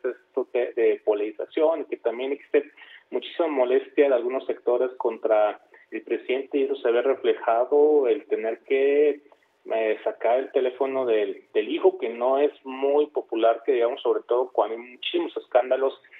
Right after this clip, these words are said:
de corru-, corrupción que rodea a la familia de, de López Obrador, principalmente sus hijos, eh, mayores. Entonces, sí es una llamada de alerta porque esto es un preámbulo de lo que vamos a estar viendo en las campañas.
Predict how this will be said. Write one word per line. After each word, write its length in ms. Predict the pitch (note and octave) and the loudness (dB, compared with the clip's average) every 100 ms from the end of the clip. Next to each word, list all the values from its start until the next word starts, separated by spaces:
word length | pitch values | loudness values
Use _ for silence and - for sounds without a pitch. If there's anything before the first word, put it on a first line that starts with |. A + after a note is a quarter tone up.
| - - | -14 -10
de 60 | |
corru-, 480 | - A2 G#2+ G2+ - _ | -2 0 0 -6 -14 _
corrupción 480 | - A2 - C3+ C3 | -2 -2 -2 -4 0
que 160 | C3+ | 0
rodea 400 | B2 A2 G#2+ A2+ | 2 2 4 4
a 40 | A#2+ | 4
la 100 | A#2+ | 0
familia 600 | - G#2 G#2+ A2 A#2 A#2 | -2 -8 -4 0 2 2
de, 380 | A2 G2+ F#2+ - - - _ | 2 2 -2 -8 -20 -20 _
de 120 | G#2 G#2 | 0 0
López 240 | A2 - | 0 0
Obrador, 280 | A2+ A#2 D3+ | 0 2 2
principalmente 600 | C3 B2+ B2+ B2 B2 B2 | 0 -6 -2 0 -2 -6
sus 200 | - A2 | -10 -10
hijos, 580 | - - B2+ A#2 - - _ _ _ _ _ | -2 2 4 4 0 -10 _ _ _ _ _
eh, 300 | A2+ G#2+ G#2+ | 2 2 2
mayores. 480 | G#2 G#2 A2 A2 G#2+ | 0 2 4 4 0
Entonces, 380 | A2 B2 - B2+ - | -4 -4 -4 -6 2
sí 120 | F3+ | 4
es 100 | F#3 | 4
una 160 | F#3 D#3+ | 2 2
llamada 280 | B2+ C3+ | 2 2
de 60 | C#3 | 0
alerta 520 | B2+ A#2+ B2+ A#2+ A#2 | 2 0 2 0 0
porque 680 | A#2+ A2 - - A#2 A#2 A#2+ | -2 -4 -4 -4 -2 0 0
esto 180 | B2+ - | -2 -6
es 100 | A2+ | -8
un 100 | - | -4
preámbulo 460 | - B2 B2+ C#3+ D3 | 0 2 2 0 2
de 60 | |
lo 140 | A#2 G2+ | 2 -2
que 100 | A2 | 0
vamos 300 | G#2+ B2+ C3 | 0 -2 -10
a 40 | |
estar 300 | _ B2 A#2+ | _ 0 0
viendo 560 | A#2 A#2 A#2 B2 C3 B2+ _ _ _ _ _ _ - | -2 -4 -2 0 0 -2 _ _ _ _ _ _ -10
en 120 | A#2 | -8
las 200 | G2+ G#2 | -8 -6
campañas. 600 | G#2+ G#2+ A#2 B2 B2 G#2+ | -6 -2 0 0 -2 -6